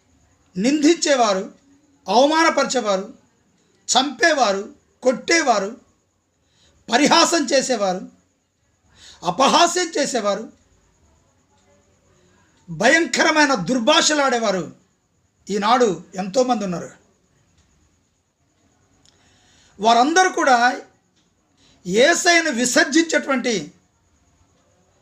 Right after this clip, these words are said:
ప్రవర్తన కలిగి ఉన్నారు. ఈనాడు యేసుక్రీస్తు ప్రభువును నమ్మిన వారు కూడా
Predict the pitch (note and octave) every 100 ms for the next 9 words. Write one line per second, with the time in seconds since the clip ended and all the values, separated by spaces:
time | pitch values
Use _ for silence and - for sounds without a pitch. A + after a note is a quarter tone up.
0 | _ _ _ _ _ _ _ _ _ _
1 | _ _ _ - B3 D4+ D4+ C#4+ B3+ A#3
2 | G3+ F3 D#3 - _ _ _ _ _ _
3 | _ _ _ _ _ _ _ _ _ _
4 | _ _ _ A3 B3+ D4 E4+ C#4+ B3 D#4+
5 | F4 F#4 E4+ F4 - D#4+ D4+ D#4 D4 B3
6 | A3+ C4 D4+ C#4 B3 G#3 F#3 A#3+